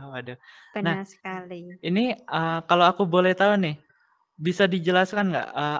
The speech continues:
Speaker 1: awal mula Kakak memulai usahanya Kakak itu gimana sih? Itu usaha keluarga atau memang usaha sendiri gitu, Kak?
Speaker 2: Awalnya itu kenapa aku main bisnis nih, karena mami papiku tuh udah memiliki bisnis.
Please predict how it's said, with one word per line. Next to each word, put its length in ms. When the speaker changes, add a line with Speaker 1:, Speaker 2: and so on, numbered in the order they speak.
Speaker 1:
awal 320
mula 560
Kakak 420
memulai 560
usahanya 720
Kakak 320
itu 260
gimana 480
sih? 320
Itu 240
usaha 400
keluarga 720
atau 240
memang 400
usaha 400
sendiri 460
gitu, 260
Kak? 80
Speaker 2:
Awalnya 560
itu 320
kenapa 400
aku 80
main 240
bisnis 320
nih, 160
karena 480
mami 400
papiku 400
tuh 80
udah 160
memiliki 400
bisnis. 480